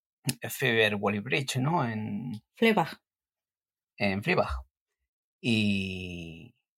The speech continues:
Speaker 1: y está entretenida. Eh,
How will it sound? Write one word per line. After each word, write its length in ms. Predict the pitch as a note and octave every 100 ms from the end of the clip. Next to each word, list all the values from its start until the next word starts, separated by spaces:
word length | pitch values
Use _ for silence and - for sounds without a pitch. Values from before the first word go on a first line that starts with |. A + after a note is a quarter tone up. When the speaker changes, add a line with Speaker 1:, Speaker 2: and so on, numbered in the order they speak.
| _ _ _ _ _ _
Speaker 1:
y 200 | A2 G#2
está 320 | A#2 - E3+
entretenida. 640 | B2 G#2 F2+ A2 G2 G2 -
Eh, 580 | - G#2 G#2 G2+ G2+